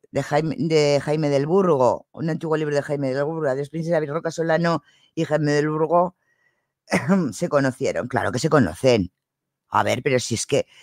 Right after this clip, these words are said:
si estaban los dos casados con dos hermanas, ¿cómo no se van a conocer? <laughs> Sí, claro. No, pero eso lo, ya lo leo, ya lo leo y os lo cuento, ¿vale? Porque yo no, no puedo poner un vídeo, no, de, ya sabéis que esto es en YouTube,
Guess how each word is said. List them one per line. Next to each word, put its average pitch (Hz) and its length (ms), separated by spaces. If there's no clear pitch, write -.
si 180 120
estaban 147 320
los 160 120
dos 156 140
casados 156 840
con 196 180
dos 170 140
hermanas, 143 520
¿cómo 156 120
no 147 60
se 165 60
van 151 100
a 160 60
conocer? 180 600
<laughs> 208 280
Sí, 185 300
claro. 165 380
No, 220 160
pero 180 140
eso 240 160
lo, 220 100
ya 196 180
lo 202 120
leo, 151 260
ya 165 160
lo 190 100
leo 208 300
y 214 180
os 160 140
lo 147 120
cuento, 123 540
¿vale? 151 200
Porque 151 240
yo 147 120
no, 160 380
no 143 260
puedo 127 220
poner 123 280
un 123 80
vídeo, 127 220
no, 117 160
de, 123 400
ya 107 100
sabéis 131 240
que 147 80
esto 139 180
es 123 160
en 165 180
YouTube, 143 500